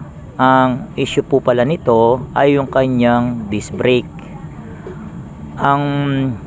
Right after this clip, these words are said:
problema po nito ay naubos po yung, ah, brake fluid. Ah, minsan walang preno, minsan meron.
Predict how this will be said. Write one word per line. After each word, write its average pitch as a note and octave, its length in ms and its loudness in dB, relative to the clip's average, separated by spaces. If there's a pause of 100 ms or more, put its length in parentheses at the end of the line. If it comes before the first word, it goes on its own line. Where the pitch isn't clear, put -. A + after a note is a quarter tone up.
(720)
problema C#3 400 4
po C3+ 240 0
nito B2+ 480 6 (800)
ay C#3 320 4 (480)
naubos C3+ 560 2
po C#3 160 2
yung, B2+ 240 4 (1040)
ah, A#2 720 2
brake A#2+ 320 0
fluid. C#3 560 6 (640)
Ah, A2+ 480 4
minsan C3+ 400 0
walang A2+ 320 2
preno, B2+ 800 4
minsan A#2 480 0
meron. B2 720 4